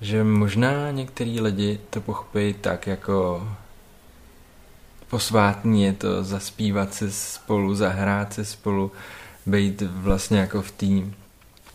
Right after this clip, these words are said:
jednotě a tyhle věci, ale pak, eh, ty, ty ostatní věci už jsou ty neposvátný a z některý té zpětný vazby jsme pochopili, že,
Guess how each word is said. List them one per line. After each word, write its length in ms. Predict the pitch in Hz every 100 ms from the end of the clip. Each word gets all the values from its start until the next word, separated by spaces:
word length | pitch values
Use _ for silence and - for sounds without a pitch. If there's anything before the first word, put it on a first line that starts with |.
| -
jednotě 920 | 107 95 95 98 98 - 87 87 92 - - - - - -
a 80 |
tyhle 300 | 104 110 117
věci, 340 | 110 95 101 95
ale 260 | 98 95 90 -
pak, 420 | 90 101 - - - - - _ - _ -
eh, 120 | 98
ty, 180 | 98 107
ty 200 | - 110
ostatní 540 | 98 - 107 101 113
věci 300 | 104 98 -
už 160 | 95 98
jsou 140 | 104
ty 160 | 101 113
neposvátný 920 | 104 104 101 - 92 85 - 92 120
a 300 | 101 90 95 - - - - - - - - -
z 80 |
některý 400 | 107 101 104 107
té 120 | 101 101
zpětný 460 | - 101 - 104
vazby 340 | 95 92 90 92
jsme 260 | - 98
pochopili, 580 | 95 92 87 78 87 87
že, 480 | 90 92 90 87 92